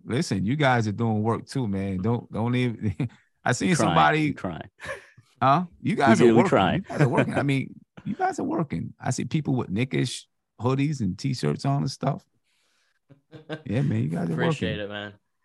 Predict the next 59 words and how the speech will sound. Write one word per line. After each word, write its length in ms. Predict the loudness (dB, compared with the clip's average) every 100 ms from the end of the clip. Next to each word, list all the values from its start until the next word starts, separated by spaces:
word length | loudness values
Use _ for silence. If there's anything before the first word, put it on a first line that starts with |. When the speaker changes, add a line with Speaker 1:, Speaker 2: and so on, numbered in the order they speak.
| _ -6
Speaker 3:
Um, 380 | -2 -2 -6 -10
we 100 | -2
got, 180 | 0 2
we 80 | 2
gotta 140 | 2
send 200 | 0 -6
you 60 | -8
a 20 |
crew 260 | -8 -10 -10
neck 220 | -12 -14
too, 140 | -14
man. 240 | -8 -6 -6
We're 160 | -4 -2
releasing 400 | 0 -2 -2 -2
that 160 | -4 -2
next 300 | -4 -6 -8
week. 280 | -6 -8 -12
We 100 | -6
got 260 | -4 -6 -6
your 40 |
name 120 | -6 -4
on 100 | -6
the 60 |
list. 380 | -4 -4 -4 -8
We're 100 | -12
gonna 160 | -10 -10
send 340 | -10 -10 -10
you 400 | -14 -12 -12 -16 _ _ _
one 160 | -10 -8
Speaker 1:
Appreciate 200 | -6 -6
Speaker 3:
just 100 | -8
Speaker 1:
that. 60 | -10
Speaker 3:
for 80 |
you, 140 | -12 -12
man. 280 | -14 -16 -20 _ _ -20 _ -14 -6
Speaker 1:
Thank, 140 | -2
Speaker 3:
Um, 240 | -2 -2
Speaker 1:
thank 180 | -2 0
you. 60 | 0
I 40 |
appreciate 460 | -2 -2 -2 -2 -2
that, 180 | -4 -2
man. 200 | -2 2
I 40 |
hope 200 | 2 2
you 60 | 2
guys 220 | 2 2
can 140 | 2 2
make 160 | 2
it 80 | 0
down 220 | 0 0
to 60 | 0
Legends, 440 | 0 -2 -2 -4
man. 280 | -4 -4 -2
It'd 120 | -2
be, 160 | -2 -4
it'd 160 | -4
be 80 | -4
great 320 | -4 -4 -4